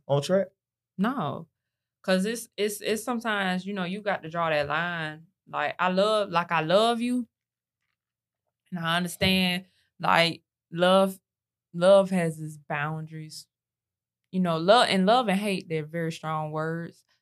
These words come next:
Speaker 2: So I'm very, um, careful as to how I use them. But I'm not gonna wait on somebody because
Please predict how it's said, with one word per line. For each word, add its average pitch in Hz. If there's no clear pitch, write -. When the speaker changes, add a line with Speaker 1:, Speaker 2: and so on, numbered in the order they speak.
Speaker 2:
So -
I'm 170
very, 175
um, 147
careful 175
as 151
to 165
how 160
I 143
use 170
them. 185
But 170
I'm 185
not 170
gonna 156
wait 180
on 170
somebody 156
because 160